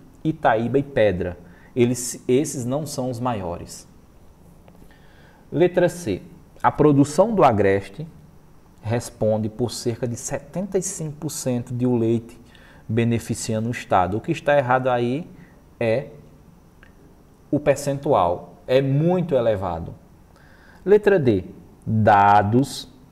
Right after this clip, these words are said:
da Agência de Defesa Agropecuária de Pernambuco, adagro, aponta que o Estado possui noventa e sete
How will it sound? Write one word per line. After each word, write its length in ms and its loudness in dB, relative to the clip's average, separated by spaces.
da 240 4
Agência 1000 0
de 200 4
Defesa 680 2
Agropecuária 880 2
de 100 -4
Pernambuco, 580 -2
adagro, 520 0
aponta 540 0
que 120 -2
o 100 4
Estado 400 0
possui 380 -2
noventa 520 -2
e 80 2
sete 600 0